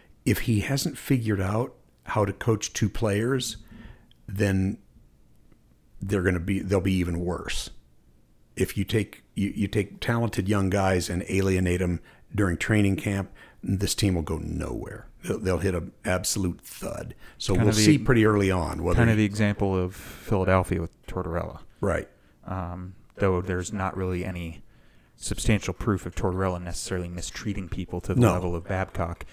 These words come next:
Speaker 1: No, no.
Speaker 2: But just that kind of hard-nosed coach, i-, if you alienate players during camp,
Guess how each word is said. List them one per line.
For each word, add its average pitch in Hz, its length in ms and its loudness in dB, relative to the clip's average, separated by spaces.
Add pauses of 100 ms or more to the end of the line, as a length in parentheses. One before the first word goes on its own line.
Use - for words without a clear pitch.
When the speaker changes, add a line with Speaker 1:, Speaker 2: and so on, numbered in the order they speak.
(120)
Speaker 1:
No, 127 100 4
no. 82 220 0 (380)
Speaker 2:
But 92 260 2 (520)
just - 320 2
that 98 260 2
kind 101 220 4
of 90 220 -2 (400)
hard-nosed 95 580 2
coach, - 540 -2
i-, 101 260 -6
if - 220 -6
you 98 80 -2
alienate 101 560 2
players 92 340 2
during 87 260 -2
camp, 95 460 0